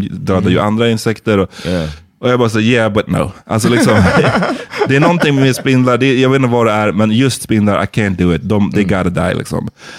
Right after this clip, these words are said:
Speaker 2: Did you ever
Speaker 1: Ehm,
Speaker 2: watch the movie Arachnophobia?
Speaker 1: ja. Den och
Speaker 2: That might
Speaker 1: Eight-legged,
Speaker 2: have been a problem.
Speaker 1: Eight-legged Freaks. Ehm,
Speaker 2: I've never seen either one of those.
Speaker 1: men, eh, nej, jag tror att jag, den där fobin kom från när jag var i Gambia, när jag var liten, och, eh, ja, jag hade, hade en grej med en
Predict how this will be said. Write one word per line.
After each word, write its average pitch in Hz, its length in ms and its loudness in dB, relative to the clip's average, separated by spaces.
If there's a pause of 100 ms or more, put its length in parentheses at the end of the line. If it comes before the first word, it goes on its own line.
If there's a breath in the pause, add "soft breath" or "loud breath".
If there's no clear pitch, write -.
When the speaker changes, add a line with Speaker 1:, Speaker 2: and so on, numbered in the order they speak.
(120)
Speaker 2:
Did 123 160 0
you 143 80 4
ever 139 80 2
Speaker 1:
Ehm, 139 60 2
Speaker 2:
watch 135 180 0
the 123 100 -2
movie 135 320 2
Arachnophobia? 131 720 -4
Speaker 1:
ja. 101 300 0 (320)
Den 135 340 0
och 110 80 0
Speaker 2:
That - 80 -14
might 123 200 0
Speaker 1:
Eight-legged, 156 200 4
Speaker 2:
have 123 140 2
been 107 180 0
a 98 60 -4
problem. 120 300 -2
Speaker 1:
Eight-legged 110 520 2
Freaks. - 540 -4 (680)
Ehm, 98 580 2
Speaker 2:
I've 95 60 -2
never 110 200 -4
seen 95 200 -6
either 98 140 -6
one 107 100 -8 (120)
of 76 100 -12
those. - 120 -20
Speaker 1:
men, 120 360 2
eh, 117 120 0 (420)
nej, 123 220 0
jag 147 120 0
tror 180 120 0
att 151 60 -2
jag, 131 180 0
den 123 120 0
där 135 120 2
fobin 135 400 0
kom 120 240 0
från 104 120 0
när 98 60 2
jag 98 80 0
var 95 100 0
i 92 60 0
Gambia, 92 360 0
när 87 100 0
jag 87 40 0
var 87 80 0
liten, 90 460 -2
och, - 380 -6
eh, 78 260 0 (1080)
ja, 95 200 0
jag 90 160 0
hade, 95 200 0 (260)
hade 104 240 0
en 92 160 2
grej 92 200 0
med 90 140 0
en 80 120 -2